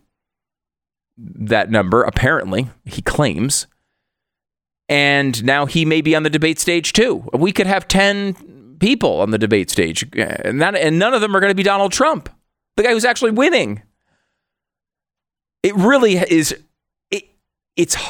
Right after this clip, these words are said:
it's hard to overstate how ridiculous this process is getting.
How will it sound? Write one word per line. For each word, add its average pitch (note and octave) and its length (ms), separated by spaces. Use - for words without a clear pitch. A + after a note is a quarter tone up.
it's - 200
hard A#3 320
to F3 100
overstate C3 520
how A2 120
ridiculous G2 600
this F#2+ 160
process G2+ 480
is F#2+ 320
getting. A2+ 340